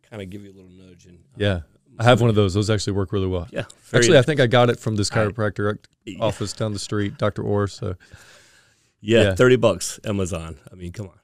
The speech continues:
Speaker 1: It's passive. You put it on, you forget about it, but it really keeps your posture up. Um, exercise ball, twenty bucks. So, I mean, very low, very low tech, very, uh, you know, keep the expense down, keep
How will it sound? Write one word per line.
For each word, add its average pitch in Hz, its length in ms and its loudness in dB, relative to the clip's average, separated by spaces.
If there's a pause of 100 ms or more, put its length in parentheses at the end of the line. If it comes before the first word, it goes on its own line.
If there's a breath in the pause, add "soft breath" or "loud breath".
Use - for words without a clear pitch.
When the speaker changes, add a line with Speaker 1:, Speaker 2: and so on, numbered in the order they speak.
(380)
Speaker 1:
It's 110 120 -20
passive. 98 400 -4
You 85 80 -6
put 101 160 -4
it 92 60 -2
on, 95 180 -4
you 87 80 -6
forget 92 220 -6
about 92 260 -6
it, - 160 -12
but 87 100 -16
it - 120 -16
really 92 240 -16
keeps - 260 -14
your 85 60 -18
posture 85 440 -12
up. - 220 -16
Um, 92 220 -20
exercise 95 340 -6
ball, 87 220 -6
twenty 90 200 -10
bucks. 85 300 -14
So, 87 260 -20
I 92 60 -20
mean, 90 320 -20
very 120 300 -4
low, 101 480 -2
very 113 380 -6
low 95 200 -2
tech, 92 440 -8
very, 92 460 -8 (480 soft breath)
uh, - 280 -20 (800)
you 95 80 -20
know, 85 120 -18
keep 101 200 -10
the 98 80 -8
expense 90 360 -8
down, 82 200 -10
keep 85 120 -8